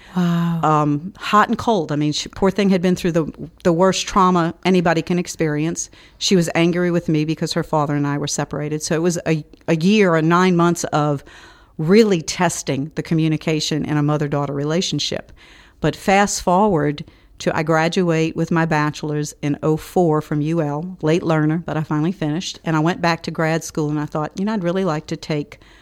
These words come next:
Speaker 2: communication again. The same book that I used when I went to L S U,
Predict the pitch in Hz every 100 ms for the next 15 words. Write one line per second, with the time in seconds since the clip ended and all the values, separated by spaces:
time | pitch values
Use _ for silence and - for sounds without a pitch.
0 | - _ - 185 160 160 214 247 - 143
1 | 139 131 151 _ _ _ _ _ _ 180
2 | 170 - 185 208 208 214 - 156 156 160
3 | 170 160 143 - 143 143 147 147 - 151
4 | 156 - 160 139 143